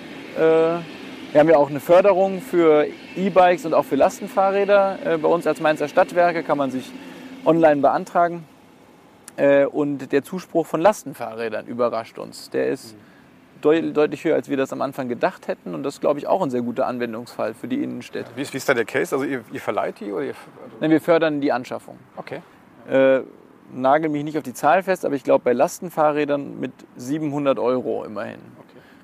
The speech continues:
Speaker 1: Gut, die sind immer noch teuer, aber,
Speaker 2: Ja.
Speaker 1: äh, das dann schon.
Speaker 2: Ja.
Speaker 1: Äh, und da gibt es einige,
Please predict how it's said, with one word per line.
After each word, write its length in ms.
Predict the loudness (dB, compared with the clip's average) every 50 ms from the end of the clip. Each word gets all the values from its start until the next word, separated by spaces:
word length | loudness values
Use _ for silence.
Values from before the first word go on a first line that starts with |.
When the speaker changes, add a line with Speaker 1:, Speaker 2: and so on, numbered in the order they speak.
| -20 -18 -14
Speaker 1:
Gut, 120 | -12 -10 -8
die 40 |
sind 100 | -6 -4
immer 140 | 0 0 0
noch 100 | 0 0
teuer, 320 | 0 0 0 2 2 2 0
aber, 340 | 0 0 0 0 -2 -4 -8 -14 -20 -20 -20 -20 -20 -20 -20 -18 -14
Speaker 2:
Ja. 260 | -12 -10 -8 -8 -10
Speaker 1:
äh, 20 | -12 -14 -16 -20 _ _ -20 _ -20 _ -20 -20 _ _ -20 _ -8
das 180 | -6 -6 -6 -4
dann 160 | -4 -6 -4
schon. 340 | -2 0 0 0 0 -4 -10 -16 _ _ -20 -20 -20 -20 -20 _ _ _ _ _ _ _ -20 -16 -8 -2
Speaker 2:
Ja. 120 | 0 0
Speaker 1:
Äh, 40 | 0
und 180 | 0 2 4
da 80 | 2 4
gibt 160 | 2 0 -6
es 80 | -8 -8
einige, 520 | -6 -4 -4 -4 -4 0 2 2 2 2